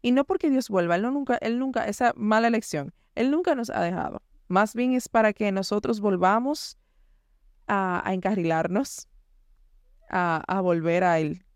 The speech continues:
porque Él siempre nos ha esta-, a-, nos ha estado recibiendo, ha estado ahí para recibirnos con los brazos abiertos.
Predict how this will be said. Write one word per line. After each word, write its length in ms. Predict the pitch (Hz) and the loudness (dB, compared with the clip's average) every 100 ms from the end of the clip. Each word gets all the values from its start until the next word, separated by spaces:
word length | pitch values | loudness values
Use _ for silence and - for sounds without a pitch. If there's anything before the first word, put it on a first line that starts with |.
| _ _ _ _ - | _ _ _ _ 0
porque 260 | 170 170 | 0 2
Él 120 | 170 | 0
siempre 280 | 196 214 233 | 2 0 2
nos 200 | 214 190 - | 0 -2 -2
ha 240 | 175 180 | 0 0
esta-, 260 | 185 - - | -4 -8 -6
a-, 140 | - 175 | -2 -2
nos 240 | 175 - | -2 -4
ha 500 | - 175 180 190 180 - _ _ _ _ _ _ _ - | -4 -2 0 -2 -4 -8 _ _ _ _ _ _ _ -4
estado 500 | 196 185 190 185 185 | -2 2 4 6 4
recibiendo, 560 | 185 185 170 175 180 | 2 -2 -2 0 2
ha 80 | 175 | 2
estado 340 | 180 - 180 175 | 2 2 2 4
ahí 320 | 175 185 - _ _ _ - | 2 0 -4 _ _ _ 0
para 180 | 175 | 2
recibirnos 580 | 175 175 180 170 180 185 | 2 0 -2 -2 -2 -4
con 120 | - | -2
los 120 | 175 180 | -2 0
brazos 300 | 165 170 180 | 0 0 -2
abiertos. 600 | 170 160 - 180 - | 0 -2 -4 -8 -10